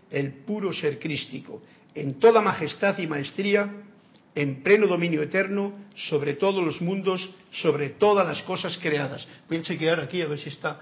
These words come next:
todo en orden. Sí. Bueno, como me ha pillado a mí de sorpresa, ya que he abierto aquí la situación,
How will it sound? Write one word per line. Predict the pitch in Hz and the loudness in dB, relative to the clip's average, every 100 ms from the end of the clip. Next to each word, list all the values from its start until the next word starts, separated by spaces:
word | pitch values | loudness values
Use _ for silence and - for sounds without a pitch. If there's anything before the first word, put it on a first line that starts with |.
| - _ | -20 _
todo | - 151 143 | -6 -2 -2
en | 143 | 0
orden. | 175 202 220 - - - | -2 -4 -8 -12 -16 -8
Sí. | 151 101 - - - - - | -6 -8 -12 -20 -20 -10 2
Bueno, | 175 139 - - - _ _ _ - - - - - - | 4 4 -4 -16 -20 _ _ _ -20 -20 -20 -20 -20 -10
como | 151 147 | -6 -4
me | |
ha | 165 | -4
pillado | 208 202 202 185 | 0 2 2 2
a | 160 | 0
mí | |
de | 185 170 | -2 -4
sorpresa, | 143 139 185 180 160 135 - - - | -2 -4 -2 -4 -4 -6 -10 -20 -2
ya | 151 151 | 0 0
que | 175 | 2
he | 160 | 4
abierto | 147 170 175 175 127 - - - - | 4 2 0 -2 -6 -8 -20 -20 -14
aquí | 120 160 | -6 -4
la | 160 | -4
situación, | 156 170 156 156 - 175 147 240 | -6 -6 -2 -2 0 0 0 -4